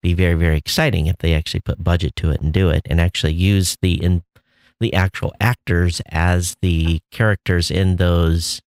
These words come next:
uh, in those episodes. And if they do that, I think that's a big winner.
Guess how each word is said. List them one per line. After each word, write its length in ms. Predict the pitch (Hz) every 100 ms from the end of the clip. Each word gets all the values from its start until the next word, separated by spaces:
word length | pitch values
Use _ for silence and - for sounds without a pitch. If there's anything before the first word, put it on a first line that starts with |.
| _ _ _ _ _ _ _ _ _ _ _ _ -
uh, 360 | 85 78 71 -
in 160 | 104
those 200 | 101 90
episodes. 640 | 85 104 95 - - - 92
And 80 |
if 60 | 87
they 160 | 98 92
do 180 | 117 113
that, 280 | 90 87
I 100 | 85
think 200 | 92 90
that's 200 | 80 85
a 100 | - 78 _
big 200 | 90 85
winner. 340 | 85 76 71